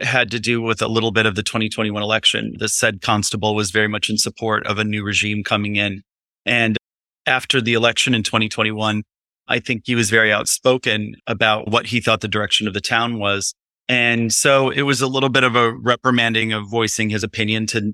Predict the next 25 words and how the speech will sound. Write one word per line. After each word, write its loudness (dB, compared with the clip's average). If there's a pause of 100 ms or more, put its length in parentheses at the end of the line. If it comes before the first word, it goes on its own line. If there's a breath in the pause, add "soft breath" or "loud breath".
to -2
not 2
be 0
lockstep 0
with -8
the -2
town -2
board. -2 (440)
They 2
wanted 2
to 0
reprimand 2
him 0
for 2 (120)
past 0
indiscretions 0
or 2
reported 0
indiscretions. -2 (480)
And 2
instead 2
of -2 (120)
redefining 2
their 2
process 2